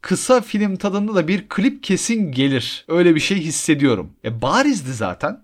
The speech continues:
Hem teaser'dan birazcık barizdi hem de şuradan aklıma geldi. Hefe Top Dog'u çok seven, benim bildiğim kadarıyla, gördüğüm kadarıyla seven, takip eden birisi. Top Dog da bu tür işleri yapıyor. Ya bütün bir albüm için vesaire yapmıyor ama onlar genelde şarkı için yapıyor. Mesela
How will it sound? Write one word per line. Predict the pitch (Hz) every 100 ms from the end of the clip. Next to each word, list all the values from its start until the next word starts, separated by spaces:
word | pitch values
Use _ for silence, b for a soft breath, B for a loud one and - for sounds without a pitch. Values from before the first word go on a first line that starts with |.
| _
Hem | 131 139
teaser'dan | - 165 147 165 190 180
birazcık | 139 113 113 110
barizdi | 110 101 139 180
hem | 262
de | 220
şuradan | - - 220 196 185
aklıma | 139 - 101 101
geldi. | 92 87 92 b b b b
Hefe | 269 220 226 240 - -
Top | 233 226 208
Dog'u | 156 160 -
çok | 202 -
seven, | - 196 135 190 -
benim | 165 180 151
bildiğim | 143 147 131
kadarıyla, | 120 107 104
gördüğüm | 117 131 131 123
kadarıyla | 117 110 131 196 B B _
seven, | - 226 196 214
takip | 214 190 175 180
eden | 170 147 107
birisi. | 95 - - b b b
Top | - 220 226
Dog | 202 147 -
da | 202
bu | 185
tür | 180
işleri | 160 - 190
yapıyor. | 160 - 101 - - _ _
Ya | - 92
bütün | 110 165
bir | 120
albüm | 107 110 120
için | 117 131
vesaire | 123 143 151
yapmıyor | 180 143 117
ama | 202 196
onlar | 156 160
genelde | 156 135 175 208
şarkı | 190 160 156
için | 156 120
yapıyor. | 101 - 104
Mesela | 110 131 131 127